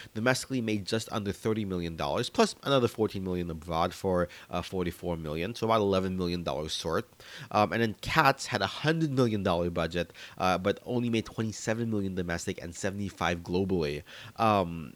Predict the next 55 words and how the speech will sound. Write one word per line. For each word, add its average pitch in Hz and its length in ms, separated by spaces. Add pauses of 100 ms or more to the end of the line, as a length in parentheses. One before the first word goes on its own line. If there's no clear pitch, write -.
so, 95 480
you 110 100
know, 78 80
that's 82 300
like 110 100
a, 92 160
what, 82 240
twenty-five 98 560
million 87 240
dollar 78 280
loss 78 280
at 82 80
that 67 220
point. 67 340 (320)
Uh, 69 140
so, - 160
you 160 120
know, 110 60
a 78 60
seven 156 340
million 147 220
dollar 123 180
loss 117 300
in 135 180
comparison, 110 800
not 107 180
counting 101 300
advertising, 87 640
is 92 120 (280)
probably 220 260
a 170 60
bit 131 180
more 120 180
easier 101 300
to 92 100
stomach 92 440
than 92 100
twenty-five 85 540
million 76 180
for - 120
Cats. - 460 (320)
Um, - 160
at 117 140
this 147 220
rate, 139 160
though, 123 240 (160)
Dear 127 140
Evan 123 180
Hansen, 113 560
under 127 220
uni-, 127 240 (260)
under 117 160
Universal's 110 560
distribution 95 540
deal, 98 300